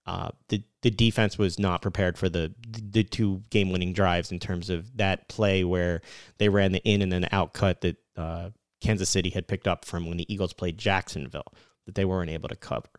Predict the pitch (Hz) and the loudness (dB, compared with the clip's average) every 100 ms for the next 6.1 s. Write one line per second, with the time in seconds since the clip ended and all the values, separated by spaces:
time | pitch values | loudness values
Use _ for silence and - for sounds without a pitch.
0 | - - _ _ _ - 151 143 151 - | -20 -20 _ _ _ 0 2 4 2 0
1 | - 135 117 117 127 113 - 104 92 - | 0 4 6 6 4 4 4 4 2 -2
2 | 98 92 113 101 95 90 85 - - 107 | -2 0 2 2 2 2 0 -6 0 2
3 | 107 117 - 110 113 95 98 98 87 101 | 4 4 2 0 2 0 0 0 0 -2
4 | 92 87 95 85 - 98 95 90 92 87 | -2 -2 -4 -4 0 0 2 0 -4 -6
5 | 87 - - 80 - 98 - 90 - - | -8 -8 -8 -8 -4 -4 -2 -6 -8 -6
6 | 98 | -4